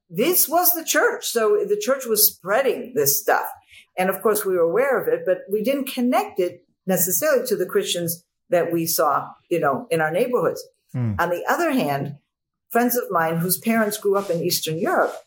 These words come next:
Speaker 1: had a completely different experience. Uh, and not just the Holocaust, before the Holocaust. Uh, th-, in the Holocaust, most of the people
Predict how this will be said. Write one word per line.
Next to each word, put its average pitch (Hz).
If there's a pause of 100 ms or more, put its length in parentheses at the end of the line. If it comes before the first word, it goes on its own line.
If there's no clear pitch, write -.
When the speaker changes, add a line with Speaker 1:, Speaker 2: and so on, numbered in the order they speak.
Speaker 1:
had 202
a 202
completely 226
different 170
experience. 262 (360)
Uh, 160 (180)
and 185
not 226
just 247
the 233
Holocaust, 302
before 269
the 330
Holocaust. - (460)
Uh, 170 (480)
th-, 233
in 254
the 233
Holocaust, 240 (360)
most 202
of 185
the 180
people 175